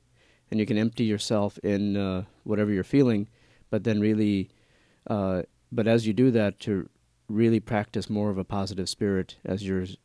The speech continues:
letting go of the negative ones. So just really, uh, uh, cultivating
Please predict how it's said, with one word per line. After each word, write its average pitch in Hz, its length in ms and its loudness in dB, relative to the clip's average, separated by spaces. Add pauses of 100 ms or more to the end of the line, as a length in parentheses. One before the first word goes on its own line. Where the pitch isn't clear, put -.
(160)
letting 95 260 -2
go 92 200 0
of 87 120 -6
the 90 140 -4
negative 85 400 -4
ones. 76 440 -12
So 101 280 -2
just 101 220 -6
really, 110 380 0
uh, 92 200 -4 (1000)
uh, 98 220 -4
cultivating 101 680 -2